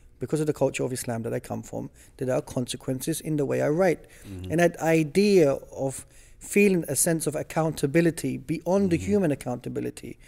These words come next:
Speaker 1: beyond feeling a sense of shame or,
Speaker 2: Mm-hmm.
Speaker 1: or ego or so forth, means you scrutinize the evidences further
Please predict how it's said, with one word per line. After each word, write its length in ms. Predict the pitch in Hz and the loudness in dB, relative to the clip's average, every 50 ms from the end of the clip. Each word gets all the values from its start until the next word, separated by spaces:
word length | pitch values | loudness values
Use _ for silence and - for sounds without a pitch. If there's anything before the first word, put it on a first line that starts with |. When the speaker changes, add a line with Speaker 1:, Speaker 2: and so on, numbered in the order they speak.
| - - - - - - | -20 -20 -20 -20 -8 0
Speaker 1:
beyond 280 | 156 160 170 180 175 - | 2 4 4 4 4 2
feeling 220 | - 160 156 151 | 2 2 2 2
a 40 | 143 | 2
sense 220 | - 156 147 135 | 2 0 0 0
of 80 | 131 131 | -2 -2
shame 480 | - - - 135 139 139 135 135 139 - | -2 0 0 2 4 4 4 2 0 -2
or, 300 | 135 127 123 123 123 123 | -2 0 0 0 0 -2
Speaker 2:
Mm-hmm. 100 | - - - - - - | -6 -10 -16 -20 -12 -10
Speaker 1:
or 100 | 139 139 - | -8 -4 2
ego 320 | 165 160 160 139 147 139 | 4 4 4 6 6 6
or 80 | 135 131 | 4 4
so 220 | - - 147 147 | 2 2 2 2
forth, 300 | 143 - - 127 127 - | 2 0 -2 -6 -4 -2
means 340 | - 156 156 156 156 139 - - - - - - - - | -2 0 2 2 2 0 -2 -8 -14 -20 -20 -20 -16 -6
you 160 | - 165 170 160 | -2 0 2 2
scrutinize 920 | - - - - 196 208 214 208 - - 165 143 131 - - - 131 - | 0 -2 -2 2 2 4 4 4 2 2 0 0 0 -2 -4 -6 -8 -6
the 180 | - 143 151 - | -6 -6 -4 -2
evidences 640 | 156 165 160 165 151 147 143 135 - - 131 135 | 0 0 2 2 2 2 0 0 -2 -6 -6 -6
further 500 | - - - 247 262 185 135 - - - | -6 -4 -4 -4 -4 -4 -6 -8 -10 -14